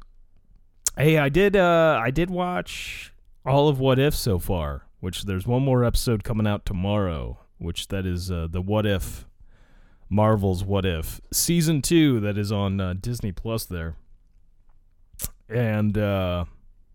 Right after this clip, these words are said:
I, I did enjoy it. I, I really liked the first season as well.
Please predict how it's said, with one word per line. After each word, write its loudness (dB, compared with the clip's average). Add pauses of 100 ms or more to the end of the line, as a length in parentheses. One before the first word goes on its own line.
(1120)
I, 0
I 2
did 2
enjoy 2
it. -2
I, 2
I 2
really 2
liked 2
the -2
first 0
season 0
as -4
well. -4